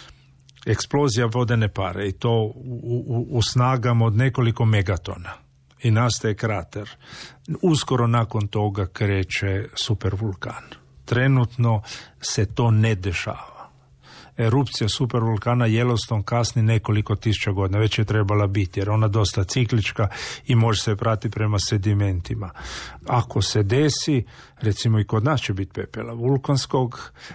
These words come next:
ali neće biti on problem, nego će biti nestanak ozona. Znači, onaj dio u stratosferu što će sve otići, prva žrtva je ozon. I sljedećih nekoliko godina biljke tipa krastovci neće moći ni uspijevati ako nije dobar, dobar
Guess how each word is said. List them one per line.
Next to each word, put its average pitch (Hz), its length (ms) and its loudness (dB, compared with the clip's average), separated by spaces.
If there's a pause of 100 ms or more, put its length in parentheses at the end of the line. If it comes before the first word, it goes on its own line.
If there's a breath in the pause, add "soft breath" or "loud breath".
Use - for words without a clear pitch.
(120)
ali 110 180 2
neće 123 300 2
biti 117 340 0
on 135 180 2
problem, 127 380 0
nego 113 220 0
će 107 160 -4
biti 110 240 0
nestanak 104 520 0
ozona. 104 480 -2 (380)
Znači, 107 260 -4
onaj 135 300 4
dio 120 260 2
u 104 40 0
stratosferu 113 880 0
što 107 160 -4
će - 140 -6 (140)
sve 127 140 2
otići, 139 680 0 (320 loud breath)
prva 156 340 2
žrtva 131 420 0
je 120 160 -2
ozon. 98 460 -4 (180)
I 123 120 0
sljedećih 127 680 -2
nekoliko 110 600 -2
godina 135 580 0 (500 loud breath)
biljke 127 440 0
tipa 117 320 -4
krastovci 131 680 -2
neće 123 260 0
moći 123 240 0
ni 127 100 2
uspijevati 117 680 0
ako 107 220 -2
nije 117 220 4
dobar, 104 460 0
dobar 107 400 0